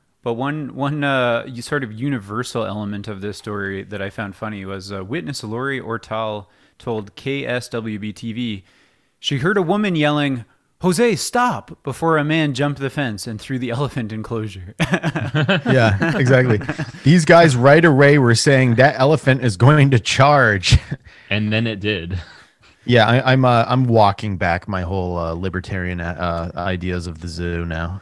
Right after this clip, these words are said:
Speaker 3: Yeah. A video provided shows a man dropped the child as they flee the enclosure as a trumpeting elephant charged at them.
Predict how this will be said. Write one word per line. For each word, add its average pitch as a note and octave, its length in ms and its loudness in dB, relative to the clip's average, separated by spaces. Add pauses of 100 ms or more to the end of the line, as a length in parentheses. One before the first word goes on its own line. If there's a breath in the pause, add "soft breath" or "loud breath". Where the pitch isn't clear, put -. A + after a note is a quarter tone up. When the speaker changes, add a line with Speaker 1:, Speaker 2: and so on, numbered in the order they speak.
Speaker 3:
Yeah. F2 380 -14
A A2 140 -10
video B2+ 580 -4
provided G2+ 540 -4
shows G2+ 160 -8
a G2 40 -6
man G2 220 -4
dropped F#2 440 -6
the A2+ 100 -8
child F#2 560 -4
as F#2 160 -4
they F2+ 160 -4
flee A#2 280 -6
the A#2 120 -6
enclosure F2+ 600 -8
as F2 120 -8
a F2+ 80 -8
trumpeting A2 560 -4
elephant F2+ 400 -6
charged F#2 400 -6
at - 100 -18
them. F2 280 -14